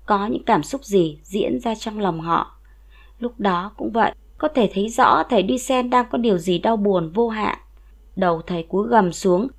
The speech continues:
hai chân lê đi một cách khó nhọc. Cho đến bây giờ, tôi vẫn còn nhớ mãi cái cảnh khủng khiếp của những màu đen,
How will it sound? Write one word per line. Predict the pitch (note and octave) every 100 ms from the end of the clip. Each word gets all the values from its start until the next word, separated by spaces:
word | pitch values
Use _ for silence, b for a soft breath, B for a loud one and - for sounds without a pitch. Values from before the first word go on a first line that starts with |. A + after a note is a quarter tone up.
| - -
hai | A3 G#3+
chân | - A3 G#3+
lê | G#3+ A3+ A3
đi | A3+
một | G#3+ E3 -
cách | C4+
khó | - G#3+ G3 A#3
nhọc. | A#3 F3 - - - - - - - -
Cho | - G#3+
đến | G3+ G3+
bây | A3 A3
giờ, | G3+ F3+ D#3 - -
tôi | A3+ A3+
vẫn | - C4
còn | A#3 G3
nhớ | G3 G#3
mãi | B3+ B3+ C#4
cái | C#4+
cảnh | B3 E3
khủng | - D#3
khiếp | - D#4 E4
của | G3+
những | E3+ F#3 B3+
màu | G#3+ E3
đen, | A#3 B3 B3